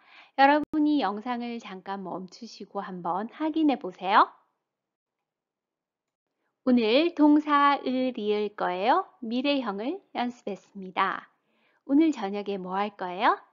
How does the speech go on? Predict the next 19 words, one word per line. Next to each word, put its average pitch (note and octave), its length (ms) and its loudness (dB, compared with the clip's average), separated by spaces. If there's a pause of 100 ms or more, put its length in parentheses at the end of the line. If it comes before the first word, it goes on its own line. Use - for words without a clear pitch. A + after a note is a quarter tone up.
(420)
오늘 D#4 260 2
저녁에 A#3 560 -6
친구를 E4 480 -6
만날 A#3 400 -6
거예요. G#3 480 0 (480)
오늘 D4+ 300 2
저녁에 G#3 600 -8
숙제를 F4+ 600 -4
할 G#3+ 200 -4
거예요. G#3+ 680 -2
오늘 C4 240 0
저녁에 G#3+ 800 -8
영화를 D#4+ 420 -2
볼 G3+ 220 -4
거예요. G#3 560 -2 (400)
오늘 B3+ 300 -2
저녁에 G3+ 800 -6
쉴 F4+ 440 -8
거예요. A3 580 0